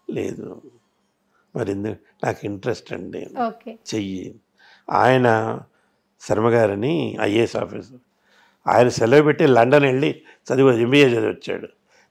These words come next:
Speaker 1: "నేను ఇలాగే చదివాను, నువ్వు చదువు" అని.
Speaker 2: ఓకే.
Speaker 1: అలా చదివి-
Speaker 2: మీరు కూడా రవీంద్ర భారతిలో
Speaker 1: ఆ, అంటే దానికి చదవటం కాదు,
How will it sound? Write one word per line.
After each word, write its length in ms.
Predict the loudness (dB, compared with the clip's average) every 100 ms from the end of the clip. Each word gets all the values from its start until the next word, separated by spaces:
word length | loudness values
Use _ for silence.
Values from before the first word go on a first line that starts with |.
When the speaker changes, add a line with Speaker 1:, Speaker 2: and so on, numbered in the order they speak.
| -6
Speaker 1:
"నేను 220 | 0 2
ఇలాగే 280 | 4 4 2
చదివాను, 440 | 0 -2 -2 -4 -8 _ -6
నువ్వు 120 | -2
చదువు" 340 | -2 -2 -6 -8
అని. 460 | -10 -16 -14 -6 -6
Speaker 2:
ఓకే. 220 | -6 -14
Speaker 1:
అలా 200 | -12 -16
చదివి- 1040 | -16 -20 _ _ _ _ _ _ _ -4
Speaker 2:
మీరు 240 | 0 0 2
కూడా 220 | 4 4
రవీంద్ర 400 | 6 4 2 2
భారతిలో 520 | 4 2 2 0 2 2 2 0 -2 -6 -12 -10
Speaker 1:
ఆ, 360 | -4 -2 -4 -8 -14 _ _
అంటే 120 | 2 4
దానికి 280 | 6 4 -2
చదవటం 760 | -6 _ -4 2 2 2 0 0
కాదు, 320 | 0 -2